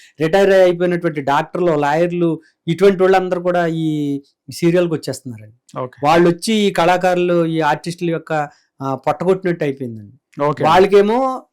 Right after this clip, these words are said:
Speaker 1: ఖాళీగా ఉండి రిటైర్ అయిపోయి ఇంటి దగ్గర ఏమో తోచగా మేము ఊరికని చేస్తామని వచ్చేసిన వాళ్ళు చాలా మంది చేస్తున్నారండి సీరియల్లో, సినిమాల్లో కూడా. ఈ కోఆర్డినేటర్లు వాళ్ళనే పట్టుకొస్తున్నారు. ఎందుకంటే అమౌంట్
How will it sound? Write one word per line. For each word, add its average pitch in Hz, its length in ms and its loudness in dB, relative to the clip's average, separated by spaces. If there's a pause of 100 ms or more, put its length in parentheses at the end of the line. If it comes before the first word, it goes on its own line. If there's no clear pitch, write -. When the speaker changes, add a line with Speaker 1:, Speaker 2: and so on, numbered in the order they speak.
(100)
Speaker 1:
ఖాళీగా 185 380 2
ఉండి 190 140 2
రిటైర్ 185 280 0
అయిపోయి 175 260 0
ఇంటి 175 140 -2
దగ్గర 180 180 2
ఏమో 175 220 2
తోచగా 151 560 -2 (440)
మేము 156 220 0
ఊరికని 202 220 0
చేస్తామని 196 480 0
వచ్చేసిన 185 360 -2
వాళ్ళు 240 220 0 (420)
చాలా 208 240 6
మంది 262 220 2
చేస్తున్నారండి 175 580 -2
సీరియల్లో, 160 520 -4
సినిమాల్లో 135 460 -8
కూడా. 110 160 -20 (440)
ఈ 185 80 0
కోఆర్డినేటర్లు 202 640 2
వాళ్ళనే 180 260 0
పట్టుకొస్తున్నారు. 170 580 -4
ఎందుకంటే 190 340 -4
అమౌంట్ 196 540 -2